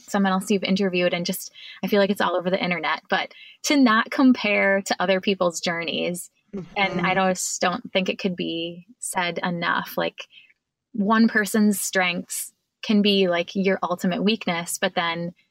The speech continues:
Speaker 1: your strength can be their ultimate weakness. And everyone has, like,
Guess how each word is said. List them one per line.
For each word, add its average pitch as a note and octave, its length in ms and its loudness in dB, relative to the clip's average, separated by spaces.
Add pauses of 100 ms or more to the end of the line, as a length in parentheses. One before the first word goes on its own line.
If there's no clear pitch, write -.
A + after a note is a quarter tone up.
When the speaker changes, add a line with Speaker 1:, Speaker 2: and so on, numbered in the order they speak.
(200)
Speaker 1:
your A3 300 4
strength F#3 480 -2
can F#3+ 180 2
be F#3 140 2
their A3+ 260 2
ultimate F#3 320 -2
weakness. F3+ 400 0
And F3+ 220 -2
everyone G3 580 2
has, F#3+ 540 0
like, F3+ 160 -2